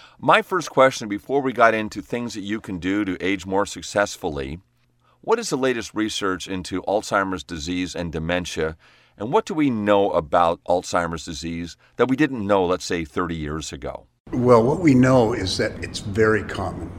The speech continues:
Speaker 2: and it's driven by age. The older people become, over, you know, over time, the greater the risk.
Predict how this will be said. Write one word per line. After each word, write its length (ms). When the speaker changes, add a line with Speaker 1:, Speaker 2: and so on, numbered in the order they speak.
Speaker 2:
and 220
it's 300
driven 420
by 420
age. 420
The 200
older 580
people 500
become, 560
over, 440
you 120
know, 100
over 260
time, 260
the 100
greater 320
the 100
risk. 360